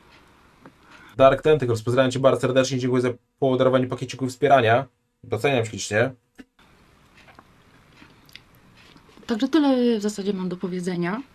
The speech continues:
Speaker 2: No i tak jak mówiłam, żeby udowodnić to, co mówię,
Speaker 1: No.
Speaker 2: e, nigdy nie krytykowałam tej
Speaker 1: Aha,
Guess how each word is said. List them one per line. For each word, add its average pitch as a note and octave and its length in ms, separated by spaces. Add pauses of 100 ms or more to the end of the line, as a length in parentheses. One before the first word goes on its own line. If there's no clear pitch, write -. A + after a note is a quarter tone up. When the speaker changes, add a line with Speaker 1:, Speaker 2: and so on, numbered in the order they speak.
(460)
Speaker 2:
No C4 80
i D4+ 40
tak F4+ 160
jak - 340
mówiłam, E4+ 460
żeby B3+ 200
udowodnić B3 680
to, A#3+ 140
co A#3+ 140
mówię, A#3 500 (320)
Speaker 1:
No. F3 140 (120)
Speaker 2:
e, G#3 180
nigdy B3+ 320
nie A#3+ 280
krytykowałam A#3 640
tej G#3 340 (320)
Speaker 1:
Aha, C3+ 420